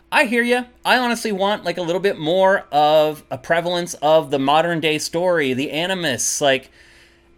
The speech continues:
there's so little of that in Mirage. I feel like it's almost like it's kind of lost its identity a little bit as a franchise. So, look, I hear you. You're a big fan of Assassin's Creed.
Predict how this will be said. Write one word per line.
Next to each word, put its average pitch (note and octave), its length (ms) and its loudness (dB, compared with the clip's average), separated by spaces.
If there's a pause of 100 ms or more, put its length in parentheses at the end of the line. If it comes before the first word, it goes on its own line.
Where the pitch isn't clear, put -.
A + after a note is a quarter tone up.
(140)
there's F#3 220 0
so G#3+ 160 2
little F3+ 420 2
of C3 100 2
that A2 440 0 (240)
in D#3 380 -2
Mirage. C#3 760 2
I C#3 120 -2
feel F3+ 160 -6
like E3 160 -4
it's D#3 160 -4
almost E3 360 -2
like C3 360 -2
it's C3+ 160 -10
kind D3+ 180 -4
of B2 80 -8
lost A#2+ 260 -2
its C3 140 -10
identity B2 520 -4
a B3 60 -2
little B3 200 -2
bit A#3 160 -4
as A3 100 -6
a G#3+ 80 -6
franchise. G#3 580 -4
So, D3+ 200 -2 (260)
look, A2 240 -6
I E3 140 4
hear D#3 160 0
you. E3 180 0 (200)
You're B2+ 180 -2
a A2+ 40 -2
big B2+ 200 -6
fan C#3+ 180 -4
of C#3 60 -6
Assassin's C3 420 -4
Creed. G2 380 -8